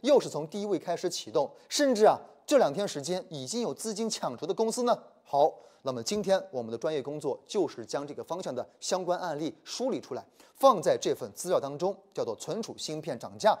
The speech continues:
受益的潜力股名单。大家今天晚上如果也需要这份名单的话，现在用手机微信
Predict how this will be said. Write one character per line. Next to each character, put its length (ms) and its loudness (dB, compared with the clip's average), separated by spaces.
受 400 4
益 140 -6
的 200 -4
潜 320 -6
力 100 -8
股 140 -10
名 160 -8
单。 180 4
大 140 -2
家 100 2
今 180 -2
天 140 0
晚 140 -4
上 160 -4
如 200 -6
果 140 2
也 140 -6
需 200 -2
要 80 6
这 100 -2
份 100 -2
名 160 -4
单 100 0
的 80 2
话， 220 2
现 240 0
在 140 4
用 140 -2
手 120 -10
机 120 -8
微 240 -2
信 260 -2